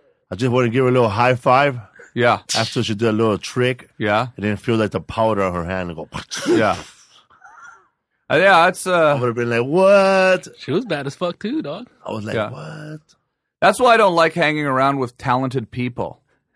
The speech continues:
Speaker 2: <laughs> You know, like, when I started hanging around with all these professional skateboarders, all of a sudden I didn't feel like a very good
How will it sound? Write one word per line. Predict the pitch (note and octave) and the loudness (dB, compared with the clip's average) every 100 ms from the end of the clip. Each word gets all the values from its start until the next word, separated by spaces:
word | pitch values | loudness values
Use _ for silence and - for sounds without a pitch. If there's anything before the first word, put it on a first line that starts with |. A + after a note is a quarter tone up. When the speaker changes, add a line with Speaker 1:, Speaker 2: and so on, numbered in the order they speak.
| _ - - _ _ | _ -20 -20 _ _
Speaker 2:
<laughs> | - - - - - - - - - - _ - | -20 -16 -18 -14 -16 -14 -16 -16 -18 -20 _ -8
You | B2 | -2
know, | |
like, | B2 B2 | 0 2
when | D3 | 0
I | |
started | D3 E3+ D#3+ | 0 0 0
hanging | E3 D#3+ | 0 0
around | D#3 D3 | 0 2
with | C#3+ | 2
all | C#3 | 2
these | C#3 C3 | 2 -2
professional | - C3+ C#3 B2+ C3+ | -6 -4 -2 -2 -4
skateboarders, | B2 C3 C#3 - A#2+ A2 A2 | -6 -4 -4 -2 -2 -2 -2
all | A2+ | -2
of | A2+ | -4
a | A2 | -6
sudden | - A2 | -8 -6
I | G#2 | -6
didn't | A2 G#2+ | -6 -8
feel | B2+ A#2 | -6 -4
like | A2 G#2 | -4 -6
a | |
very | G2+ A2 G#2+ | -6 -4 -4
good | G#2 | -8